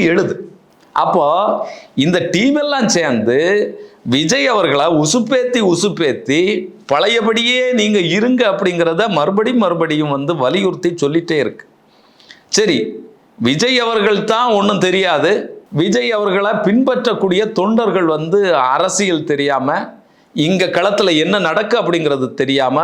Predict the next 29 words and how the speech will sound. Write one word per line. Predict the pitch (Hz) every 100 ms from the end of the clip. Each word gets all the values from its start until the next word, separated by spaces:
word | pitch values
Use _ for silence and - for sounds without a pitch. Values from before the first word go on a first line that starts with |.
| 202 -
மக்களுடைய | 131 - 220 180 170 151
பிரச்சனைகள் | 147 147 214 226 196
பற்றி | 160 151 151
தெரியாம, | 123 131 135 127 123 151 269 - - -
விஜய் | - 156 226 220
அவர்கள் | 196 185 170 160
வந்தா | 165 202 202
அது | 175 175
ஒரு | 156 147 151
கொண்டாட்டமாக | 185 220 220 214 190 185 160
நினைச்சு, | 156 160 165 - 208 202 165 - - -
அஹ், | - 147 143
அந்த | 151 160 156 -
கொண்டாட்ட | 190 226 226 214 214
மனநிலையிலே | 190 175 190 175 165 160 156 170 180
இருக்கிறாங்க. | 160 170 170 151 185
அவனுக்கு | 156 156 151 165
அரசியல் | 143 185 208 208 190
தேவையில்லை, | 165 147 139 160 175 139
விஜய் | 147 202
அண்ணா | 190 170 180 220 185 139
என்ன | 175 254 208
பண்ணாலும் | 190 180 165 202 180
விஜய் | 156 208
அண்ணா | 220 196 185
அவர்களைத்தான் | 165 160 160 143 151 190 156 143
ஆதரிப்போம் | 190 208 190 147 196
அப்படிங்கிற | 180 165 165 160 156
மனப்பான்மையில | 175 175 160 160 156 175